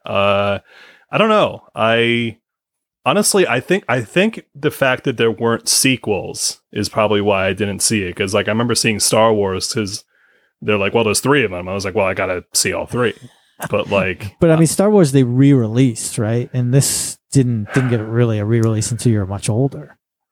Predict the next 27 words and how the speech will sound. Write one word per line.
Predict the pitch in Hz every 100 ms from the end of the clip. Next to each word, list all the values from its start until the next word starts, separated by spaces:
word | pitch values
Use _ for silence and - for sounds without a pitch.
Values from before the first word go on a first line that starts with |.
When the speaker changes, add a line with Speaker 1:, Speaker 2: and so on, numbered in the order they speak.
| -
Speaker 1:
Well, | 151
I | 180
saw, | - 277 247 208 165 123 - -
I | 151
mean, | 156
I | 151
saw | - 220 247
all | 120
the | 107
Star | - 113 110
Wars | 107 104
before, | 95 92 - 120 117
like, | 101 95
Phantom | - 107 95
Menace | 95 113 87 -
and | -
stuff. | - - - - _ _ _
It, | 190
Speaker 2:
Right, | 185
Speaker 1:
like, | 143
Speaker 2:
yeah, | 170
'cause | 127
Speaker 1:
like | 113
Speaker 2:
they | 151
re-released | 147 156 156 147 -
in | 131
ninety-seven. | 123 113 - 139 123 107 113